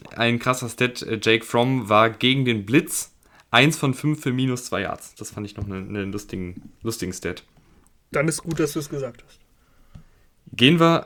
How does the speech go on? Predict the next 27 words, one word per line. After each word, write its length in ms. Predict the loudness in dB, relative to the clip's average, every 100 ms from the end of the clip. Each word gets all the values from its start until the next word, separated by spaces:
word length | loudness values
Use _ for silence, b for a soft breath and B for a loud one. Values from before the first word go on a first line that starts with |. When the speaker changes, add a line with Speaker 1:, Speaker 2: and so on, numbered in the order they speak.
| -2
Speaker 1:
rüber 280 | 0 2 0
zum 200 | -2 0
Samstag, 340 | 0 0 -4
denn 120 | -4
da 100 | -2
hatten 160 | -2 0
wir 100 | -2
zwei 260 | 0 2 2
richtig, 360 | 0 -6 -6
richtig 460 | -6 -8 -10 -10 -16 _ _ _ _
gute 280 | -2 -2 -4
Partien, 720 | -10 -10 -6 -4 -2 -4 -10 _ -4
ähm, 360 | -2 0 -4
zumindest 440 | -8 -6 -4 -4 -6
was 80 | -12
die 100 | -6
Bilanz 340 | -4 -4 -4
angeht. 300 | -4 -4 -4
Und 220 | -6 -8
ich 180 | -12 -10
fand, 160 | -10 -10
es 100 | -10
waren 160 | -10
auch 100 | -10
beides 420 | -10 -6 -6 -6
sehr, 120 | -8 -6
sehr, 400 | -4 -4 -6